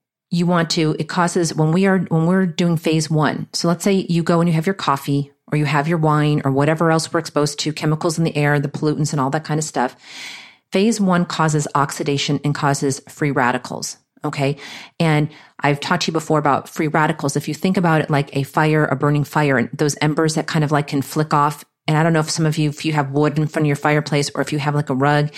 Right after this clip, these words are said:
and if those embers flick off, they can cause little, like, burn marks. Well, those little firing embers are what, what I call free radicals. Okay.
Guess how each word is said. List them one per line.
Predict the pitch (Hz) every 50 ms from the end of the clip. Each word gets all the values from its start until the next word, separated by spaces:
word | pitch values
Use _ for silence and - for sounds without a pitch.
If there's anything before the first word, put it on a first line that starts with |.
| - - - - - -
and | - 156 156
if | 151 156
those | 160 151 156
embers | - 160 156 160 160 156 -
flick | - - 156 151 156 160
off, | 151 147 139 -
they | - 143
can | - 139 139
cause | 147 147 147 143 - -
little, | 165 151 147 143
like, | 139 135 - -
burn | 120 123 147 147 147 151
marks. | 151 151 151 160 156 - - - - - - - - - _
Well, | 165 175 175 -
those | 180 196 220 226 220
little | 240 220 202
firing | 196 - - - 170 165 170 170 165 165 -
embers | - 156 170 170 156 147 135 139 131 - - - - - - _ _ 165
are | 160
what, | - - - - -
what | - - 151 -
I | 147 170 185
call | 185 - - 151 139 135 139 139 - - _ _ _ _ _ _
free | - - - 185 175
radicals. | 165 147 131 131 151 - - - - - - - - _ -
Okay. | 127 - - 143 143 175